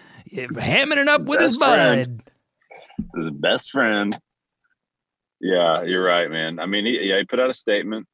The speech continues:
Speaker 2: and I'm sure at some point he'll talk. But it, it, I think, I think he lives with this team currently in a, in a unwinnable situation <laughs> at times, unless they start winning.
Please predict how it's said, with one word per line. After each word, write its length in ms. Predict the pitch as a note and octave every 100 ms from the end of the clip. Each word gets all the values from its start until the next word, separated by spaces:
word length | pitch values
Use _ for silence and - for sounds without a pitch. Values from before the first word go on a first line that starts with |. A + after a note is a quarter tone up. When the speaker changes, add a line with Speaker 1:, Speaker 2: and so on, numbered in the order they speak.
| E2+
Speaker 2:
and 840 | F2 F2 F2 F2 E2+ E2+ E2+ E2+ _ -
I'm 80 | E2+
sure 340 | A#2 G2+ F#2
at 120 | D#2+
some 160 | G#2+ G2+
point 220 | F#2+ F2+
he'll 120 | E2 D#2
talk. 360 | - F2 D2 _
But 240 | D#2 C#2+ - _ _ _ _ _ _ -
it, 380 | D#2 A2+ A2+ -
it, 80 | A#2+
I 80 | D3
think, 300 | A#3 A3 A#2+ -
I 60 | B2
think 180 | G3+ F#3
he 140 | F#3
lives 600 | A#2+ A#2 C3+ C#3 C#3+ - _ _ -
with 180 | A2+ A#2
this 160 | B2+
team 260 | - B2+ A#2+
currently 480 | - A#2+ A#2 A#2+ B2 -
in 140 | G2
a, 240 | F#2+ F#2+ -
in 160 | F#2+ F#2
a 260 | F#2 F2 - -
unwinnable 640 | F#2 F2+ F2 F2 E2 D#2 -
situation 720 | - - - - - - - -
<laughs> 120 | -
at 400 | G#2+ - - F#2+
times, 300 | E2 E2+ E2 -
unless 200 | A#2+ A2+
they 100 | C3+
start 220 | A2 C3
winning. 260 | C3 B2+